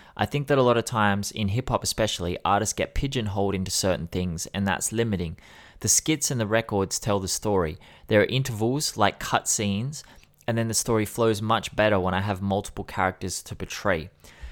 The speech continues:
So again, before I get into specific characters, I just wanna talk about how he goes about constructing a rhyme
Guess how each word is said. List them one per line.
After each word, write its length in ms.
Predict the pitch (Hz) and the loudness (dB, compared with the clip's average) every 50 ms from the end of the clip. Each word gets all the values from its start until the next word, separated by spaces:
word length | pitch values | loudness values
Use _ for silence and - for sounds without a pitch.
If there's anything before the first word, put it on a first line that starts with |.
| - - | -14 -8
So 140 | - - 127 | 0 2 4
again, 220 | 127 135 135 120 110 | 6 6 4 4 2
before 200 | 110 - 147 147 | 0 2 4 4
I 40 | |
get 80 | 143 139 | 4 2
into 160 | 135 123 113 | 0 -2 -4
specific 440 | - - - 117 - - 104 107 - | -4 -4 -4 -4 -4 -2 -2 -4 -4
characters, 380 | - 117 104 104 101 - - 101 | 0 2 4 2 2 0 -2 -2
I 60 | 101 | -2
just 160 | 107 - - | 0 -2 -2
wanna 140 | 147 143 131 | -2 -2 -2
talk 160 | - 139 123 | -2 0 0
about 180 | 117 113 98 110 | 2 2 0 2
how 160 | 110 113 110 | 2 2 0
he 60 | 107 | 2
goes 260 | 98 107 104 104 101 | 2 2 0 0 2
about 240 | 98 98 90 82 - | 2 2 2 2 0
constructing 720 | - 95 92 - - - - - 107 - - - 104 95 | -4 -6 -4 -2 -2 0 2 2 0 0 0 -4 -4 -4
a 80 | 92 87 | -2 -2
rhyme 460 | 87 87 85 85 85 87 87 87 - | 0 0 0 0 0 0 -2 -4 -8